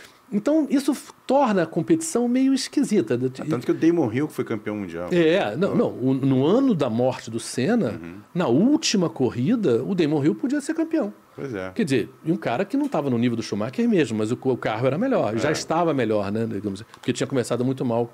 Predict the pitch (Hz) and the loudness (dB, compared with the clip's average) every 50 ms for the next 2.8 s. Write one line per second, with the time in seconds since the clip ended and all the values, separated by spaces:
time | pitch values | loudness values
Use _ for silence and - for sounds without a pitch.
0 | - - 90 82 80 82 82 - 123 120 113 - - 117 110 117 117 123 123 - | -14 -18 -18 -16 -16 -10 -4 -4 -2 -2 -4 -4 -2 -2 0 0 0 -2 -2 -2
1 | 131 123 139 156 156 160 147 113 - - _ _ _ _ _ _ _ _ _ _ | -2 -2 -2 -2 -2 -2 -4 -4 -8 -18 _ _ _ _ _ _ _ _ _ _
2 | _ _ _ - _ - - - - - - 233 - 302 294 247 | _ _ _ -20 _ -20 -20 -20 -20 -10 -10 -4 -2 0 -2 -2